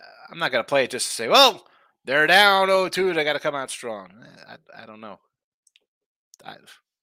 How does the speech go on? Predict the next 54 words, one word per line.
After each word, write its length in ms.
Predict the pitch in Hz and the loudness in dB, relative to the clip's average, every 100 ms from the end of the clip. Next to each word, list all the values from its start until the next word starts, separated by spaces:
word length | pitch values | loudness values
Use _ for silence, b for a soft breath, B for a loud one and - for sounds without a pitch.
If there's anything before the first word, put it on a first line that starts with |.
| _ _ _ _ _ | _ _ _ _ _
they 100 | 107 | -14
were 140 | 117 - | -14 -6
eight, 460 | 151 165 131 139 - | -6 -6 -10 -12 -8
eight 180 | 165 180 | -6 -6
and 100 | 151 | -4
nine 180 | 156 175 | -4 -2
point 220 | 160 143 | -2 -2
faves, 360 | 151 151 139 | 0 -2 -2
and 100 | 117 | -8
they're, 160 | 113 120 - - _ | -12 -12 -14 -20 _
and 140 | 104 107 | -18 -14
they're 80 | |
getting, 360 | 107 123 110 104 _ - | -10 -10 -10 -20 _ -18
they're 140 | 120 | -14
losing 300 | 127 127 120 | -10 -8 -6
at 80 | 110 | -6
home. 260 | 120 98 87 | -6 -8 -12
I, 120 | 98 - | -14 -14
I 60 | |
don't 180 | 104 107 _ | -16 -18 _
see 220 | - 123 | -16 -8
a 160 | 101 95 _ b b b b b | -8 -8 _ b b b b b
strong 260 | - 120 107 | -10 -8 -8
performance 440 | 98 107 95 92 | -12 -14 -12 -10
here. 220 | 95 82 - _ _ _ _ _ _ _ _ _ B B B - | -10 -10 -16 _ _ _ _ _ _ _ _ _ B B B 2
Maurice, 260 | 180 214 | 4 4
I 60 | 180 | 4
might 180 | 180 175 | 2 0
do 80 | |
Saint 240 | 175 180 165 | -2 -2 -2
Louis 180 | 175 156 | -6 -6
plus 220 | 170 - | -6 -6
one 120 | 160 | -8
twenty-five 420 | 156 156 - 156 | -10 -4 2 2
with 100 | 143 | 0
a 40 | 131 | -6
shot 180 | 139 | -4
against 200 | 127 123 | -4 -6
a 40 | 123 | -6
lefty. 340 | 151 208 - | -2 -2 -4
They 100 | 165 | -6
lit 160 | 139 139 | -6 -6
up 120 | 131 | -6
the 100 | 135 | -6
other 140 | 127 | -4
guy 180 | 123 117 | -2 -4
for, 140 | 110 113 | -4 -10
like, 160 | 98 | -10
ten 160 | - 110 | -10 -10
runs. 260 | 92 85 | -10 -12
Well, 80 | 131 | -10
the 120 | 135 | -2
other 120 | 180 220 | 0 2
guy 400 | 156 143 147 | 4 4 4